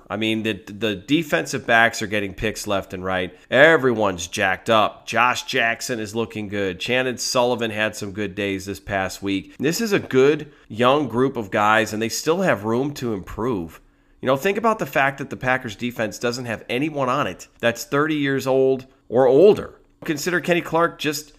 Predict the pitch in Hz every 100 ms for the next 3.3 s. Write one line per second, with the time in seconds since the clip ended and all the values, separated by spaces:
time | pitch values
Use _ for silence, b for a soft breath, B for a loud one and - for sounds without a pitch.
0 | b b - 147 156 143 160 143 143 147
1 | 156 147 120 143 139 - 147 165 143 -
2 | 147 147 - 139 139 135 123 131 104 120
3 | 139 101 -